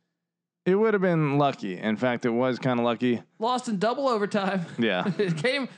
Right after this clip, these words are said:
Speaker 2: we, they should have won by one.
Speaker 1: Yeah.
Speaker 2: Texas State's oh and two, but yet they, their, their, their kicker missed an extra point
Speaker 1: <laughs>
Speaker 2: and just a complete
Speaker 1: Absolute choke
Speaker 2: crazy
Speaker 1: job.
Speaker 2: fucking game. But,
Speaker 1: Yeah.
Speaker 2: but you saw this all across the board. W-, you know, I took Syracuse, and, uh,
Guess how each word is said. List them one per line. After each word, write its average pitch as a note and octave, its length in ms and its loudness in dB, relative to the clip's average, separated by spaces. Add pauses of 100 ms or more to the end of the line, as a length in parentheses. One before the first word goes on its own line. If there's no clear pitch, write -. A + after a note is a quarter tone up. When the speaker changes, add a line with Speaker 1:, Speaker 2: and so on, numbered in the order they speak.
(240)
Speaker 2:
we, A#3+ 120 0
they G#3+ 160 -2
should D#4+ 200 0
have B3+ 80 0
won G#3+ 180 0
by E3 140 0
one. C3+ 300 -4 (300)
Speaker 1:
Yeah. - 200 -4 (300)
Speaker 2:
Texas D4 360 -2
State's A#3+ 300 -4
oh A3+ 160 0
and G3+ 140 -4
two, A3 180 0
but E3 140 -4
yet F3+ 160 -4
they, E3+ 140 -2
their, F#3 280 -4
their, F#3+ 280 -4
their G3 140 -4
kicker A3 300 -4
missed G3+ 240 -6
an G3+ 60 -6
extra E3+ 240 -6
point B3+ 320 -2 (340)
Speaker 1:
<laughs> D3+ 320 -6
Speaker 2:
and F#3 160 -4
just F3+ 240 -6
a E3+ 120 -2
complete E3 320 -4
Speaker 1:
Absolute B2 540 0
choke G2 240 -2
Speaker 2:
crazy G#2+ 160 0
Speaker 1:
job. E2+ 200 0
Speaker 2:
fucking D#3+ 340 -6
game. B2+ 380 -8
But, G#3 140 -2
Speaker 1:
Yeah. G3 40 -4
Speaker 2:
but A3 160 -4 (420)
you A3+ 120 -2
saw C#4 260 0
this B3+ 180 0
all G#3 280 0
across G3 420 -2
the E3+ 100 -6
board. C#3+ 600 -4
W-, C#3+ 260 -8
you F#3+ 100 -4
know, E3 100 -2
I F3 80 0
took G#3 240 -6
Syracuse, F3+ 580 -2
and, C3+ 140 -6
uh, D3+ 220 -4